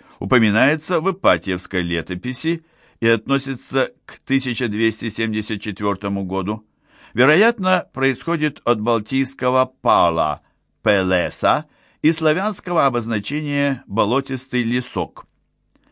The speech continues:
В данном случае по отношению к интерпретации происхождения названия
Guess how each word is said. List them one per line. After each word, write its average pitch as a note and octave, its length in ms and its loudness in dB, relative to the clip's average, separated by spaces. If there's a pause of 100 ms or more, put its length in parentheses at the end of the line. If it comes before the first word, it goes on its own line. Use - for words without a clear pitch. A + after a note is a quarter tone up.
(280)
В G2 100 -8
данном D3 320 2
случае C#3 420 -2
по B2 140 4
отношению A#2+ 640 0
к A2+ 80 -6
интерпретации A#2 800 -2
происхождения G2+ 840 -4
названия F#2+ 760 -2